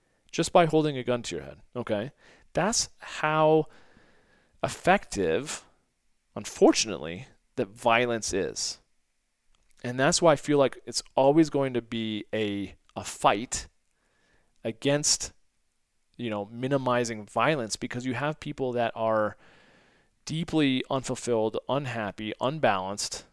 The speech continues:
chemically off, right? Some of them, <sighs>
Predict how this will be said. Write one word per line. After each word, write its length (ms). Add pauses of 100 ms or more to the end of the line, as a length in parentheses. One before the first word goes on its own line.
(260)
chemically 800 (480)
off, 580 (720)
right? 340 (760)
Some 240
of 80
them, 480 (400)
<sighs> 360